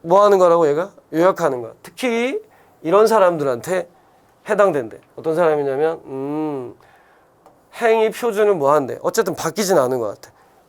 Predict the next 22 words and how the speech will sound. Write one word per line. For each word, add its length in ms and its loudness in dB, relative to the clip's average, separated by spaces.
앞에 240 0
나오는 320 4
내용이 260 4
얘한테도 380 2
해당된대잖아. 720 -2
내려가. 440 -2
자, 300 -2
쭉 160 -8
내려가서 580 0
주제문처럼 520 0
생긴 260 2
게 80 4
있나 220 4
봐봐. 340 2
모양적으로, 800 4
모양적으로. 760 0
얘가 240 2
주제야, 400 0
얘가. 320 -4
콜론은 380 4
왜 140 4
찍어? 480 -2